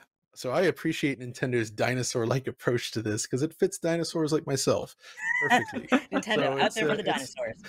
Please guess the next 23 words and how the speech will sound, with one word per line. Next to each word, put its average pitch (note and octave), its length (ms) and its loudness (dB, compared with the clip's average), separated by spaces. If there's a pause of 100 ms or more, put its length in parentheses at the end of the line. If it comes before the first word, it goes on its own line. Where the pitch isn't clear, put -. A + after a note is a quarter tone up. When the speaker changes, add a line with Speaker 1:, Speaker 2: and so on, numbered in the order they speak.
(260)
Speaker 2:
I'm C#3+ 300 0
a - 20 0
Speaker 1:
<laughs> D#3 40 -6
Exactly. C3 460 -2
Speaker 2:
Deinonychus. - 140 -6 (540)
Speaker 1:
Some, F#3+ 320 2
somehow, F3 440 0
though, E3+ 280 -2 (300)
kids C#3 180 -2
still D3 200 -2
love B2 200 0
it, G2 160 -8
so A#2 100 -2
that's A2+ 200 -2
great. G#2+ 360 -2 (200)
Speaker 2:
That's D#3+ 140 0
what C3+ 100 -6
Speaker 1:
I C3 60 2
Speaker 2:
matters, G#3 80 4
Speaker 1:
actually F#3+ 220 0
Speaker 2:
yeah. - 60 -6
Speaker 1:
think E3 140 -2
it's, D#3+ 160 -4